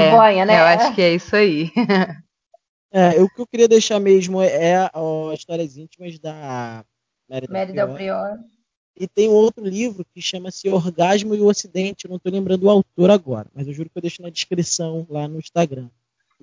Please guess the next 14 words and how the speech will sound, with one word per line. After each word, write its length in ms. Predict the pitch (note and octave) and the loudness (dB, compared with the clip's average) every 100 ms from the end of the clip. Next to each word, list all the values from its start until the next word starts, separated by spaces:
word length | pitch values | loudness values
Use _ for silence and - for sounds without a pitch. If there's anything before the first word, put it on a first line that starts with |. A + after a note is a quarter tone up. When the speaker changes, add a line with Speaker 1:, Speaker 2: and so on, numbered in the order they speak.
| C#3+ | -20
Speaker 3:
E 260 | E3 E3 F3 | -16 -6 -2
ele 140 | F3 | -2
fala 160 | - F3+ | -2 -2
exatamente 400 | F3 - G3 - | -2 -4 -8 -6
sobre 160 | F#3+ F3+ | -4 -2
essa 140 | F#3+ | 0
relação 480 | F#3 F#3 - F3+ F3 | 0 2 0 -4 -2
do 100 | F3+ | 0
orgasmo, 480 | F#3 D3+ D#3+ D#3+ D#3 | 0 0 -2 -4 -8
o 40 | _ | _
que 100 | E3+ | -8
é 60 | E3 | -6
o 80 | |
orgasmo, 500 | D3 C#3 C#3 D3+ D3+ | -8 -12 -18 -18 -18